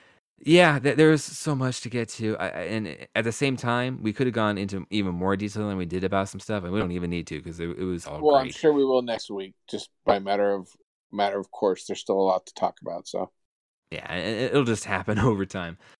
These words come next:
Speaker 1: Um, but I hope everybody, um, had a great time, whether you were there or you were watching it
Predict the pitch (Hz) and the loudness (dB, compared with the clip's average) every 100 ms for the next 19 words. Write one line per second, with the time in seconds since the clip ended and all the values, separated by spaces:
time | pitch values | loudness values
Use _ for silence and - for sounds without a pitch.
0 | _ _ 104 95 90 - _ 156 170 170 | _ _ -2 0 -2 -10 _ 4 4 2
1 | - - - - 170 170 170 156 147 156 | -6 -20 -12 -4 -2 2 0 2 0 2
2 | 156 156 - - 123 120 117 107 - _ | 2 -2 -4 -2 0 2 -2 -6 -14 _
3 | _ _ _ - 131 135 139 131 151 139 | _ _ _ -4 0 2 2 2 0 0
4 | 139 123 127 127 127 123 127 127 117 120 | -2 -2 -2 0 0 2 4 4 4 2
5 | 120 117 117 - 120 117 104 | 0 0 -2 -2 -6 -6 -6